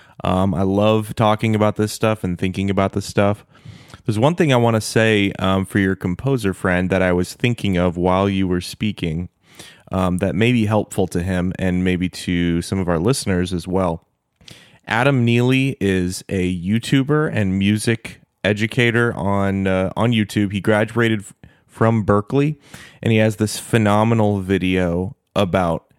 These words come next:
his Berklee senior recital and how he got really depressed afterwards. Um, and I think that could probably speak to a lot of what you just said. So I think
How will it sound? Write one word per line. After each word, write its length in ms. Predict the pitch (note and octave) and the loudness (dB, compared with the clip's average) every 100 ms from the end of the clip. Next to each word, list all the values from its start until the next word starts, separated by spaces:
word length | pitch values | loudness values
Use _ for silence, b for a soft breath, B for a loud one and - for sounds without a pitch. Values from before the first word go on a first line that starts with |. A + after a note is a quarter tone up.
| _ _ _ | _ _ _
his 340 | _ A2 G2 F#2 | _ -2 0 -4
Berklee 680 | F2+ G#2+ A#2 - C3+ C3 B2+ | -2 0 0 0 0 0 0
senior 640 | - A2+ G#2+ A2 G#2+ G#2 | -4 0 0 2 2 2
recital 640 | G2 G2 G#2 G2 F#2+ F#2 | 0 0 0 2 2 0
and 140 | E2+ G2 | 0 -2
how 180 | G2 G2 | -2 -2
he 160 | G2 | -2
got 240 | F#2 F2+ C2+ | -2 -2 -2
really 560 | F#2 F#2 G2+ G#2 G#2 | -4 -2 0 0 0
depressed 640 | F#2 F2 - F#2 F2+ - - | -2 -6 -2 -2 -2 -8 -8
afterwards. 760 | D2+ E2 - E2 B1 B1 - b b b b _ | -6 -6 -8 -8 -8 -10 -16 b b b b _
Um, 500 | E2+ F2+ F2+ F2+ F#2 - | -2 0 0 -2 -4 -4
and 120 | G#2 | -2
I 60 | G2+ | 0
think 240 | C3+ B2 - | -2 -2 -6
that 500 | G#2 G#2+ A2 A#2 - | -10 -2 0 0 -2
could 160 | - G2+ | -8 -6
probably 480 | - A2 G#2+ G2 G2 | -2 -2 -2 -2 -4
speak 440 | - - A2 G#2 | -6 -4 -4 -4
to 220 | - G#2 | -4 -2
a 40 | G2 | 0
lot 320 | F#2+ F#2+ G2 | 0 0 0
of 100 | F#2+ | 0
what 140 | G2 | -2
you 120 | D2+ G2 | -2 -2
just 280 | G2+ - | -2 -2
said. 240 | - A2 G#2+ | 0 0 0
So 100 | G#2 | 0
I 80 | G2 | 0
think 240 | B2 | 0